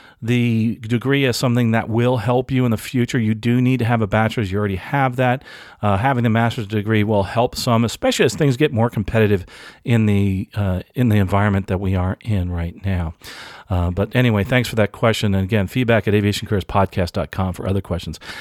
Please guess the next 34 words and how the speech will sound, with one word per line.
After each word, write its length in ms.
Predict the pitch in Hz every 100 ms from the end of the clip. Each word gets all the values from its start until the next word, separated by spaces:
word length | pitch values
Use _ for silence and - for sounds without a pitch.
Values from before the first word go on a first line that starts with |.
| - -
I, 140 | 85 -
I 80 | -
did 260 | 92 175 139
mean, 220 | 135 147
I 100 | 117
was, 220 | 113 -
I 60 | 120
was 140 | 117
saying 220 | - 151 151
we 60 |
were 100 | 131
going 220 | 113 131
to 80 | 117
the 60 | 110
main 180 | 117 113
topic 280 | 123 113
of 60 | 104
discussion. 400 | 98 - 113 104
I 100 | 95
forgot 320 | - 101 101
there 100 | 101
was 120 | 98
one 160 | 104 107
more 120 | 98
<laughs> 100 | -
question 220 | 92 -
before 380 | 104 101 - 101
that. 160 | 82 71
So 240 | - 90 - - - -
here 220 | - 330
is 100 | 330
the 100 | 190
main, 380 | 147 143 143 131
uh, 260 | 104 123